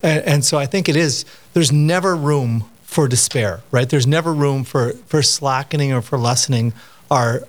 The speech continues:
our resolve and our commitment, um, because, as you said, we know how, we know who wins. We know the, we know how this all ends,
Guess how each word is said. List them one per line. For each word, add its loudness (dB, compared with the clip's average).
our 2
resolve 0
and -2
our 0
commitment, -2
um, 0
because, 0
as 2
you 0
said, -2
we 2
know 0
how, -2
we 2
know 2
who -2
wins. -2
We 0
know 0
the, -4
we 4
know 0
how -2
this -2
all 0
ends, -4